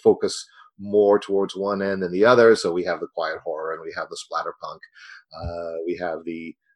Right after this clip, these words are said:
uh, the, the all-encompassing. So, and, and that speaks also to,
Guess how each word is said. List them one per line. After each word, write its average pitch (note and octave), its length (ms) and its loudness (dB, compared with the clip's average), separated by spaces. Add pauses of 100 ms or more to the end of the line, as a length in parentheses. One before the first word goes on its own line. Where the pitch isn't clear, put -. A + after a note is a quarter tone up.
(120)
uh, D#2+ 180 -8
the, F2+ 160 -4
the F#2+ 120 0
all-encompassing. F2 800 -4 (340)
So, G#2 440 6
and, A#2+ 240 2
and C3+ 180 4
that C3 120 6
speaks - 320 0
also A#2+ 320 4 (120)
to, G#2 600 4